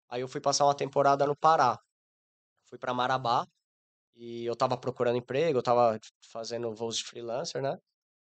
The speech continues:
e tem um vendedor de helicópteros que me conhece, ele vendeu um helicóptero e lembrou de mim.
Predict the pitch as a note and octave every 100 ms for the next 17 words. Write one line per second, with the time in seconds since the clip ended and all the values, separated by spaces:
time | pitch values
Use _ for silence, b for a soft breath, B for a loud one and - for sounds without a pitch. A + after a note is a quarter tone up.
0 | _ A#2 _ B2+ C3 C3 C3 B2+ C3 B2
1 | B2+ B2 B2 A#2+ - A#2+ - A#2+ - B2+
2 | B2 C3+ E3 - B2+ A#2+ B2+ B2 C3 C3+
3 | C3+ C3+ E3 D#3+ E3 E3 E3+ A3 D#3+